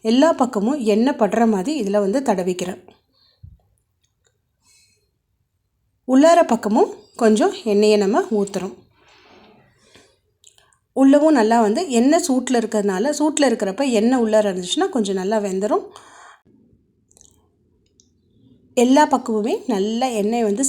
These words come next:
ஸ்ப்ரெட் ஆகுற மாதிரி நம்ம தடவிக்கலாம். ஏற்கனவே கொஞ்சம் வெந்துட்டதுனால நம்ம வந்து அடுப்புல வந்து just நம்ம கிரில்லு தான் பண்ண போறோம். நல்லாவே உள்ளார எல்லாமே நல்லா வெந்திருக்கு. வெந்ததுக்கப்புறம்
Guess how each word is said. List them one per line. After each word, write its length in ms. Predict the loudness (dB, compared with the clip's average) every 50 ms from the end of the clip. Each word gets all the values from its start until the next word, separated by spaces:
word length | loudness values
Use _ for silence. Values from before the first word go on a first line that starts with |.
| -4 -4
ஸ்ப்ரெட் 260 | -4 -4 -2 0 2
ஆகுற 280 | 2 2 2 0 -2
மாதிரி 460 | -2 -4 -6 -6 -4 -6 -6 -6 -8 -20 -20 _ _ -10
நம்ம 260 | -6 -4 -2 -2 -2
தடவிக்கலாம். 720 | -4 -6 -8 -6 -4 -4 -4 -4 -6 -6 -6 -6 -6 -6 -8 -12 _ _ _ _ _ _ _ _ -20 -20 _ _ _ _ _ _ _ -8
ஏற்கனவே 680 | -2 0 2 2 2 2 2 0 2 2 2 2 0 0
கொஞ்சம் 340 | 0 0 0 2 2 0 0
வெந்துட்டதுனால 760 | 0 -2 -2 -2 -2 -2 0 0 0 -2 -4 -6 -6 -4 -4 -6 -6 -8 -20 -20 _ _ _ _
நம்ம 280 | -4 -2 0 0 0 0
வந்து 200 | 0 2 2 4
அடுப்புல 380 | 4 2 2 0 -2 -2 0 0
வந்து 380 | 0 -2 -4 -6 -8 -8 -12 -20 _ _ _ _ _ _ -14 -6
just 340 | -2 0 0 0 0 0 0
நம்ம 220 | 2 2 0 0
கிரில்லு 320 | 0 -2 -2 0 0 0 0
தான் 160 | 0 0 -2
பண்ண 200 | -2 -4 -6 -6
போறோம். 340 | -8 -10 -8 -6 -6 -6 -6 -10 -20 _ _ _ _ _ _ -20 -20 _ _ _ _ _ _ _ -6
நல்லாவே 420 | -2 2 2 4 4 4 4 4 2
உள்ளார 400 | 0 2 2 4 4 2 2 -2
எல்லாமே 360 | -2 -2 -2 0 0 0 2
நல்லா 320 | 0 2 2 2 2 4
வெந்திருக்கு. 600 | 4 4 4 2 2 0 -2 -2 -4 -6 -6 -6 -8 -18 _ _ _ _ _ _ _ _ _ _ _ _ _ _ _ -2
வெந்ததுக்கப்புறம் 720 | 0 2 2 2 2 0 -2 -2 -2 -4 -4 -2 -2 -2 -4